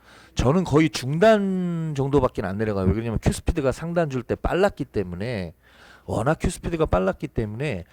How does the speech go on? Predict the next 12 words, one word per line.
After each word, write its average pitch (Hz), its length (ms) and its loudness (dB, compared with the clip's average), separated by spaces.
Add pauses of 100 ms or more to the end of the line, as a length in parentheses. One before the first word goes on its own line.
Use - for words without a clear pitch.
(340)
중단 180 560 2
정도에서 143 640 2
내가 120 240 0
팔로우 185 400 2
샷을 147 240 -2
구사하면 113 520 -4
공이 117 300 -4
좀 117 140 -2
스트레이트로 - 580 -2
갈 - 220 -6
겁니다, 90 500 -6
아마. 85 140 -18